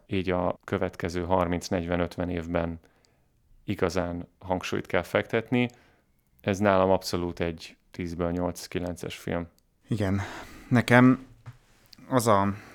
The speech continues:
Speaker 2: tedes előadás jutott eszembe, nem tudom, hogy ezt ismered-e, ahol egy kutató kiáll, hetvenes években, most nem akarok hülyeséget mondani, de nagyon régóta van egy olyan kutatás, generációkon keresztül fut,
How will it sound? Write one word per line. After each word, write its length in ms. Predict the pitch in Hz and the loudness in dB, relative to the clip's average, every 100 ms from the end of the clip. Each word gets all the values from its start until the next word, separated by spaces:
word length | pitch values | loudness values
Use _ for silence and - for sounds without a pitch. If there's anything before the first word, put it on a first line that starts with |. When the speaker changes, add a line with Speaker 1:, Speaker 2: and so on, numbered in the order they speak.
| - | -4
Speaker 2:
tedes 320 | - 107 101 | 0 2 2
előadás 500 | 110 104 98 98 87 | 2 4 4 2 0
jutott 280 | - 98 - | -2 -4 -2
eszembe, 480 | 95 - 101 104 127 | -4 -2 0 2 2
nem 200 | 120 113 | 2 -2
tudom, 180 | - 98 | -2 -2
hogy 100 | 95 | -2
ezt 180 | 90 - | -4 -4
ismered-e, 640 | - 101 90 87 107 110 - - - - - | -4 -2 -2 0 0 -2 -12 -20 -20 -20 -10
ahol 300 | 92 95 92 | -6 0 2
egy 360 | 92 87 - - - - | 2 -2 -6 -14 -18 -10
kutató 480 | 120 107 92 92 - | -4 -2 -2 -4 -4
kiáll, 480 | 104 87 92 110 - | -2 0 0 -2 -8
hetvenes 520 | - 107 - 110 101 | -6 -6 -2 0 0
években, 420 | 120 131 101 82 | -2 -2 -2 -4
most 160 | 82 - | -8 0
nem 100 | 120 | 0
akarok 280 | 92 85 - | 0 -4 -4
hülyeséget 460 | 87 - 87 80 | -6 -6 -8 -8
mondani, 300 | 90 90 110 | -6 -2 0
de 220 | 127 127 120 | 4 4 2
nagyon 420 | 135 113 92 87 | 2 2 2 0
régóta 720 | 90 85 90 - 92 104 92 - 104 - _ | 0 -2 -4 -4 -2 -2 -4 -8 -8 -8 _
van 220 | 101 101 | -4 -2
egy 240 | 85 80 85 | 0 -4 -6
olyan 260 | 95 87 80 | -4 -4 -4
kutatás, 560 | - 78 - 85 104 | -8 -8 -6 -4 -4
generációkon 760 | 104 98 90 82 - 85 - 85 | 0 0 0 -2 -4 -6 -4 -6
keresztül 460 | 87 80 78 - 76 | -4 -6 -8 -10 -12
fut, 380 | - 113 - | -4 -6 -6